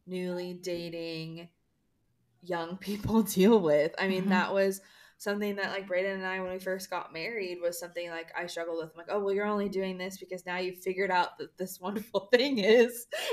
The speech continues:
Speaker 1: and you want it all the time."
Speaker 2: Right.
Speaker 1: And, like, while, yes, that might be partially true, it was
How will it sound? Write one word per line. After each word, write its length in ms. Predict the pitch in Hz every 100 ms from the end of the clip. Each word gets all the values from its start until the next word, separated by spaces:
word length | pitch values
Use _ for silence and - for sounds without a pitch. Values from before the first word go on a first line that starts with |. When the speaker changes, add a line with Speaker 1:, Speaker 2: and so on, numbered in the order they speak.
| 370
Speaker 1:
and 100 | 285
you 120 | 277
want 240 | 285 381
it 100 | 349
all 140 | 254 202
the 100 | 208
time." 460 | 214 180 175 175
Speaker 2:
Right. 320 | 185 180 208 269
Speaker 1:
And, 220 | 285 285
like, 180 | 277 269
while, 320 | 254 240 240
yes, 380 | 214 196 220 -
that 160 | 202 -
might 180 | 190 185
be 80 | 190
partially 540 | - 185 196 190 175
true, 440 | 175 214 233 190 -
it 140 | 165
was 400 | 160 180 175 180